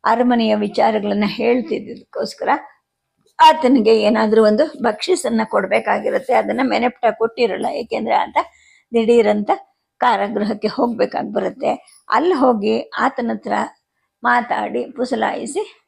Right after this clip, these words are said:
ಈ ಒಂದು ಮಣಿಕಟ್ಟು, ರತ್ನಖಚಿತವಾದ ಮಣಿಕಟ್ಟು ಇರೋದನ್ನ ತಿಳ್ಕೊಂಡು ಅತಿಥಿ ಗೃಹಕ್ಕೆ ಮತ್ತೆ ಹಿಂದೆ ಬಂದು ಅದನ್ನ ವಸೂಲ್ ಮಾಡ್ಕೊಳ್ತಾನೆ ಸೆನೆಬ್. ಇನ್ನು ಈ ಕಡೆ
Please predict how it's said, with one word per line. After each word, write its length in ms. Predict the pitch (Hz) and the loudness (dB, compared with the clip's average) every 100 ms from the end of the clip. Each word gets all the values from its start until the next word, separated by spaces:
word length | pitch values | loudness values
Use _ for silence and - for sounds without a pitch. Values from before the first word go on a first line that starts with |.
| - | -8
ಈ 280 | 247 262 220 | -2 0 -2
ಒಂದು 380 | - 226 220 220 | -4 -4 -4 -4
ಮಣಿಕಟ್ಟು, 720 | 233 254 - 202 175 - - | -2 -2 0 -2 -2 -4 -2
ರತ್ನಖಚಿತವಾದ 880 | 220 - 226 214 - - 208 196 196 | -4 -2 -6 -6 -8 -8 -4 -4 -2
ಮಣಿಕಟ್ಟು 560 | 202 208 220 - - | -4 -6 -6 -6 -6
ಇರೋದನ್ನ 360 | 196 214 202 202 190 | -2 0 0 -2 -8
ತಿಳ್ಕೊಂಡು 640 | - 254 330 202 180 185 - _ _ _ _ | -6 -4 -4 -4 -4 -4 -4 _ _ _ _
ಅತಿಥಿ 300 | 294 302 285 | -4 -2 -2
ಗೃಹಕ್ಕೆ 420 | 240 202 208 214 202 | -4 -6 -6 -6 -6
ಮತ್ತೆ 320 | 202 202 214 | -6 -6 -6
ಹಿಂದೆ 360 | 208 262 330 | -2 0 0
ಬಂದು 340 | 220 202 202 220 | 2 0 0 -2
ಅದನ್ನ 320 | 208 190 240 403 _ _ _ - | -2 -2 -4 -4 _ _ _ -2
ವಸೂಲ್ 300 | 269 277 233 | 0 0 2
ಮಾಡ್ಕೊಳ್ತಾನೆ 880 | 202 196 - 190 - 202 427 - _ | 0 -2 -2 -4 -2 -4 -4 -6 _
ಸೆನೆಬ್. 520 | - 190 - - - - _ _ _ _ _ _ _ _ _ - | -4 -2 -2 -6 -8 -18 _ _ _ _ _ _ _ _ _ 0
ಇನ್ನು 500 | 277 247 220 226 - - _ _ _ 269 | 2 2 0 -6 -12 -20 _ _ _ -4
ಈ 100 | 294 | -2
ಕಡೆ 600 | 254 220 202 240 254 | 0 0 -2 -4 -10